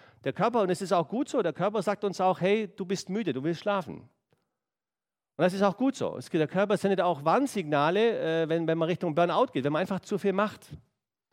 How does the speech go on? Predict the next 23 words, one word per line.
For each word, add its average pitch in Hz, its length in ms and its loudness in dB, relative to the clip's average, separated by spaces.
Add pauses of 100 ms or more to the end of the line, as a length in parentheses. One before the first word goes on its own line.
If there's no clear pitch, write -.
(400)
Ja, 143 160 0
das 220 160 -4
heißt 226 220 0
also, 196 320 2 (420)
eine, 247 480 4
eine 285 300 2
Stimme, 262 340 0
die 131 160 0
wir 113 160 -2
haben, 135 420 -2 (540)
ist 190 240 0
unser 175 300 -4
Körper. 196 420 0
Und 127 120 -6
ich 139 80 -8
sag 190 200 0
das 165 160 -2
mal 151 140 0
ganz 180 340 -4
kon-, 147 320 -6
ganz, 185 440 -6
ähm, 147 340 2 (1700)
neutral, 147 800 2